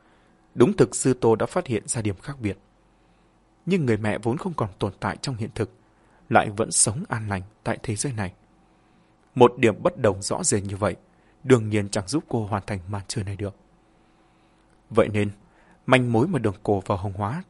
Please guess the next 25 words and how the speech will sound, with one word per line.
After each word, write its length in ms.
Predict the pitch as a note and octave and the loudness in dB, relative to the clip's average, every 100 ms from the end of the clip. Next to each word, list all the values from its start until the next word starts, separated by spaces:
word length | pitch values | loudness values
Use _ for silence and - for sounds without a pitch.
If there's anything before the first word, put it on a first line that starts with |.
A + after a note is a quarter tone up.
| - | -6
cho 160 | - - | -6 -2
cô 120 | G#2+ | -4
là 180 | F#2+ F#2+ | -4 -6
giả. 240 | A2 F2+ - _ _ _ _ _ _ _ _ _ _ _ _ _ | -6 -8 -12 _ _ _ _ _ _ _ _ _ _ _ _ _
Vậy 140 | B2+ A#2+ | 8 10
thì 160 | B2 | 8
còn 220 | A2+ A2+ G2+ | 4 2 0
lại 160 | F2+ - | -4 -4
chỉ 100 | A2 | -2
còn 200 | A2 F#2 | -2 -2
hai 160 | A#2+ | -4
đầu 200 | G#2+ G#2 G#2 | -2 -2 -2
mối 260 | G#2 F#3+ - _ | -4 -4 -8 _
hoàn 280 | - A#2+ | 4 4
toàn 220 | G#2+ G#2 G#2+ | 6 2 2
bất 160 | - | -2
đồng 180 | A#2+ G2+ | 0 -2
của 140 | - | -2
Vương 220 | G2+ C3 G#2 | 0 0 -2
Đại 120 | - | -8
Long 200 | A2+ G#2+ - _ _ - | -6 -8 -10 _ _ 2
và 140 | G#2+ | 2
Phong 260 | - A#2+ G#2+ | 2 -4 -2
Đình 120 | G2 | -6
thôi. 200 | - G#2 | -4 -6